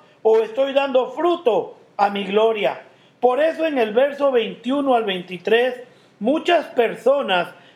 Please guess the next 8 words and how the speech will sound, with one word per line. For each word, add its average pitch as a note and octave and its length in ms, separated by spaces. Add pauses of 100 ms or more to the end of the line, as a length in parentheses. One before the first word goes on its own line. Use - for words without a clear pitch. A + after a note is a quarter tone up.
van A#3 220
a B3+ 140
escuchar A3+ 640
estas A#3 380
palabras, G3+ 720 (420)
"Nunca G#3 840 (100)
os A3 280
conocí". G#3 760